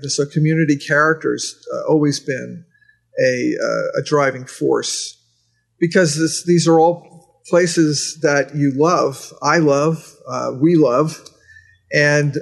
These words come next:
it, it just requires a lot of hard work. It's al-, it's piece by piece to,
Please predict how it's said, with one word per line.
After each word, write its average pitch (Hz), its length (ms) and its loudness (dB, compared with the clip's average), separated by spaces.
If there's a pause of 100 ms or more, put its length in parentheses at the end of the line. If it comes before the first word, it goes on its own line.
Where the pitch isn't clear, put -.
(240)
it, 151 100 -4 (120)
it 160 160 -2
just 165 260 -2
requires 156 600 0
a 147 60 2
lot 139 300 0
of 151 100 -2
hard 139 400 -4
work. 139 380 0 (340)
It's 160 180 0
al-, 160 180 2
it's - 300 -2 (200)
piece 160 280 0
by 135 200 0
piece - 640 -2 (840)
to, 147 440 2